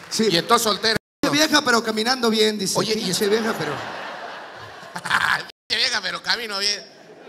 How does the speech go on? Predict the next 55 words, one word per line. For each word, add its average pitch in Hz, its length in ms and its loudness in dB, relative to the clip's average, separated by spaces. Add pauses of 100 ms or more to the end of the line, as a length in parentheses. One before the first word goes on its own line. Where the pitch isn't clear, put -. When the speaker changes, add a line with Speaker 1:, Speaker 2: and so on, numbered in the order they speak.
(120)
Speaker 2:
Salgo 277 320 2
con 208 140 -2
los 202 120 -2
amigos 247 360 -4
de 202 100 -2
mi 202 100 -6
exmarido, 214 480 -4
pero 180 220 -4
camino 220 320 -4
a 220 60 -8
toda 214 200 -2
madre, 190 380 -4
dice. 143 240 -8 (800)
Oye, 220 160 -4
pero 220 80 0
estás 247 240 0
bien 254 160 -2
alta, 233 240 2
¿no? 262 180 -2 (1000)
¿Salió 170 260 -2
borrosa? 208 540 -2
Ah, 190 300 -8
ya 196 120 -6
sabes 180 220 -8
que 165 80 -14
aquí 147 160 -14
estoy 147 160 -14
para 110 260 -14
las 98 160 -18
fotos, - 280 -20
¿eh? 123 60 -20
No, 135 180 -18
no, 113 140 -18
no. 107 60 -20 (760)
Speaker 1:
Pues, 156 120 2
Speaker 2:
No 165 40 0
te - 0 -
Speaker 1:
güey, - 0 -
ya 185 80 4
le 208 60 4 (140)
Speaker 2:
preocupes. 202 60 2
Speaker 1:
dijiste, 185 300 -2
"Pinche 180 140 -4 (140)
vieja, 190 300 -2
Speaker 2:
Oye, 202 160 2
Speaker 1:
tómate 226 60 0
Speaker 2:
estás 240 260 0
Speaker 1:
una 240 60 -4
Speaker 2:
muy 247 100 -4
Speaker 1:
foto". 220 120 -4
Speaker 2:
alta, - 160 -6
¿verdad? 160 300 -4 (380)
A 127 120 -2
ver, 196 160 -2
párate. 220 400 -2